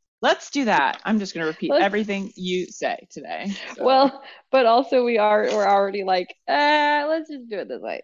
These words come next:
Speaker 2: <laughs>
Speaker 1: Oh, it's really good brie. Holy shit.
Speaker 2: Oh, I hope so.
Speaker 1: Mm-hmm. <laughs> Okay, now I gotta make my egg wash.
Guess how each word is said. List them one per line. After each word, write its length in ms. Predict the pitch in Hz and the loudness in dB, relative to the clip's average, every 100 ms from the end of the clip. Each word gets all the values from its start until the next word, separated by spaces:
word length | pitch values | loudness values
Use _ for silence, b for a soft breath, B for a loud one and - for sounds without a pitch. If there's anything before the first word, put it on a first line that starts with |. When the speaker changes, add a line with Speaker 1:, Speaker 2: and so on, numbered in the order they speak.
| - | -4
Speaker 2:
<laughs> 1800 | - - - - - - - - - - - 480 440 294 277 - - - _ 269 _ 269 _ _ - | -4 -6 -12 -6 -4 -4 -4 -4 -6 -8 -10 -10 -6 -2 -2 -2 -6 -8 _ -12 _ -18 _ _ -4
Speaker 1:
Oh, 100 | 131 | -2
it's 140 | 113 | 0
really 180 | 143 139 | 0 2
good 200 | 120 117 | 0 -2
brie. 360 | 131 123 107 - _ _ | -2 -2 -2 -8 _ _
Holy 380 | 175 131 - | 0 0 -2
shit. 320 | - 139 - - _ _ - | -4 0 0 -4 _ _ -6
Speaker 2:
Oh, 160 | 170 | -2
I 100 | 160 | -2
hope 260 | 160 175 202 | 0 0 0
so. 280 | 156 147 - - _ _ 180 | -2 -4 -6 -14 _ _ -2
Speaker 1:
Mm-hmm. 600 | 180 180 180 180 139 - | 0 2 2 2 0 -6
<laughs> 60 | - _ - | -12 _ -12
Okay, 200 | - - | -8 -2
now 120 | 165 | 2
I 60 | 170 | 2
gotta 220 | 170 160 | 2 2
make 180 | 160 - | 0 -2
my 80 | - | 0
egg 240 | 151 131 | 0 -2
wash. 800 | - 110 226 - - - - | -2 -2 -2 -6 -10 -10 -12